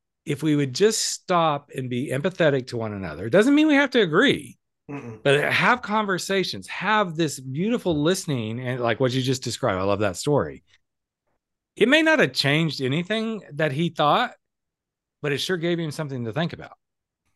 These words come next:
Speaker 2: Yeah.
Speaker 1: And I'm sure there was stuff he said that got you to think about stuff, but the way you t-, turn that into, like, here's what I started to experience, which is exactly what you started to
Speaker 2: Mm-hmm.
Speaker 1: experience.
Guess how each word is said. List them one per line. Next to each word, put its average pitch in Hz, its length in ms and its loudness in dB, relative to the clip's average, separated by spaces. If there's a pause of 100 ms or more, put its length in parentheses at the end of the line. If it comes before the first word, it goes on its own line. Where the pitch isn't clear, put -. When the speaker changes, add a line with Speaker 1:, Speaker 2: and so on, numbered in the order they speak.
Speaker 2:
Yeah. 107 200 -8 (340)
Speaker 1:
And 123 100 2
I'm 120 120 2
sure 151 180 4
there 143 120 6
was 127 100 2
stuff 139 200 2
he 214 140 2
said 156 260 2
that 147 80 -2
got 135 320 0
you 202 120 -4
to 196 60 -6
think 135 200 -4
about 107 240 -2
stuff, 120 240 -4
but 107 180 -6
the 120 80 -2
way 139 120 2
you 131 180 0
t-, - 100 -12 (600)
turn 185 300 2
that 139 280 4
into, 131 520 0 (260)
like, 113 280 0 (200)
here's 160 320 2
what 127 180 -2
I 165 200 4
started 127 380 0
to 117 100 -4
experience, 107 500 -6
which 123 180 -4
is 110 120 -4
exactly 120 580 0
what 131 180 2
you 202 120 -4
started 120 320 -2
to 101 60 -4
Speaker 2:
Mm-hmm. 90 80 -6
Speaker 1:
experience. 85 600 -8